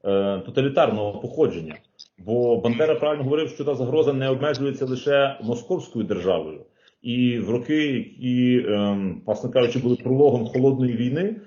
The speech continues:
Бандера дуже правильно оцінював масштаб і перспективи цього протистояння демократії і автократії, е, країн вільного світу і країн світу тоталітарного. І він теж говорив про те, що, е, столицею цього світу темряви є не тільки Москва.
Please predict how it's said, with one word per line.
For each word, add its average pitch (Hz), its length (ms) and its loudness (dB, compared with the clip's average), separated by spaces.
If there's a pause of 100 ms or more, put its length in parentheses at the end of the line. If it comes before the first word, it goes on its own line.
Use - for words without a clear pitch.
(240)
Бандера 113 360 2
дуже 147 320 -4
правильно 156 400 0
оцінював 147 640 0 (160)
масштаб 123 500 -4
і 131 40 -10
перспективи 131 640 -4
цього 110 200 -2
протистояння 131 760 0
демократії 139 880 -2
і 127 140 0
автократії, 120 800 -2 (520)
е, 101 320 0
країн 127 340 0
вільного 139 360 0
світу 151 320 -8
і 139 140 -6
країн 131 200 -4
світу 131 240 -8
тоталітарного. 127 840 0 (360)
І 113 300 4
він 110 220 -2
теж - 140 0
говорив 135 240 0
про 120 80 -8
те, 135 160 2
що, 120 540 2
е, 104 260 -2
столицею 131 440 -4
цього 120 180 -2
світу 117 600 -2
темряви 143 440 0
є 110 120 -2
не 113 80 2
тільки 131 220 -4
Москва. 131 600 -2